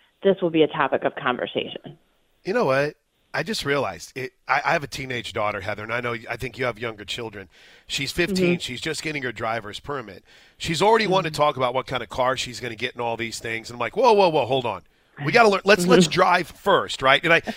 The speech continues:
Speaker 2: kinda get this sense that maybe there's a part of this where, like, "Oh, no, we, we understand that's gotta be an issue, but let's get the rest of this in order, and then we can go from there," right?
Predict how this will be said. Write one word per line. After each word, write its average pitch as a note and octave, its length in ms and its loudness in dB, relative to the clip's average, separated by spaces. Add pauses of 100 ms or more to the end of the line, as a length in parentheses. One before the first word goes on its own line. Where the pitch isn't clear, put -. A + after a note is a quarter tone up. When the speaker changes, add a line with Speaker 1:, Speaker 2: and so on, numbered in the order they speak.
(120)
Speaker 2:
kinda B3+ 260 6
get G3+ 220 2
this D3+ 160 -2
sense E3+ 320 0
that C3+ 160 0
maybe D3+ 260 -2
there's C#3+ 240 2
a A2+ 60 -8
part C#3+ 260 2
of B2+ 60 -2
this C3 180 -2
where, C3 140 0
like, B2+ 220 2
"Oh, G3 100 4
no, F3 120 2
we, G#3 300 0
we A#3+ 140 0
understand G3+ 580 2 (300)
that's D3 240 0
gotta C#3+ 220 4
be B2 100 -2
an A#2 80 0
issue, D3 320 -2 (260)
but E3 120 0
let's G3+ 240 0
get A#3+ 200 -4
the E3 80 2
rest D#3 360 4
of D#3 100 -4
this C#3 260 -2
in C3 140 -4
order, C#3 360 -2
and B2 200 -6
then C3 140 -4
we C#3+ 80 -10
can A2 160 -12
go B2+ 240 -2
from F#2 180 -16
there," E2+ 160 -14
right? G#2+ 300 -4